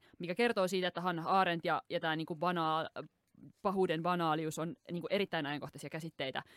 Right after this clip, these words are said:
Nehän näkyy muun muassa semmoisessa asiassa, niinku, alustatalous, konsultti, ö,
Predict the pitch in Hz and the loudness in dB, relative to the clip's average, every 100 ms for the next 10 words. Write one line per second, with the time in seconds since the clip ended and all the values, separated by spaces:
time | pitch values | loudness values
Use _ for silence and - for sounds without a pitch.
0 | - - 196 214 202 196 175 170 170 156 | -20 -4 0 2 2 2 0 0 -2 -2
1 | - 175 160 - 170 156 135 - 175 165 | -2 -2 -4 -8 -8 -10 -10 0 2 2
2 | 156 143 90 139 - _ _ 190 175 156 | -2 -4 -2 -4 -8 _ _ 0 0 -4
3 | - 147 - _ _ _ - | -2 -2 -4 _ _ _ 0